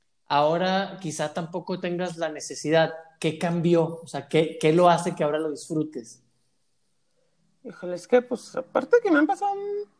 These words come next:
Speaker 2: chingo de cosas,
Speaker 1: Ajá,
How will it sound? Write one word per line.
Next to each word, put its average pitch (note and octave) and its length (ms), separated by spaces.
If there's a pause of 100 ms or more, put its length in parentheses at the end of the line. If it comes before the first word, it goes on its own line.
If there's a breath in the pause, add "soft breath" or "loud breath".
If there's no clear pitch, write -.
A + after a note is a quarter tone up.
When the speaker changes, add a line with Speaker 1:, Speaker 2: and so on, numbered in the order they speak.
(1080)
Speaker 2:
chingo E4 400
de D4 100
cosas, - 400
Speaker 1:
Ajá, C#3+ 540